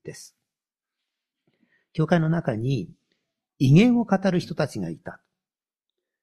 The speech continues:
霊の促しを受けて、まあ、意味不明な言葉で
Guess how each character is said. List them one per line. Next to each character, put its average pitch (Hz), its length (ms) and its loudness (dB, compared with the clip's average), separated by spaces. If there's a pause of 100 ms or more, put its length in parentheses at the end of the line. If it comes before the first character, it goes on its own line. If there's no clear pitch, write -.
(240)
霊 180 180 6
の 123 220 2
促 127 240 2
し - 160 -4
を 117 60 -2
受 107 160 -4
け - 60 -20
て、 - 160 -16 (440)
ま 127 100 -4
あ、 - 20 -2
意 165 120 8
味 214 160 4
不 139 160 -6
明 156 200 0
な 143 120 -2
言 143 260 -4
葉 139 160 -2
で 78 300 -12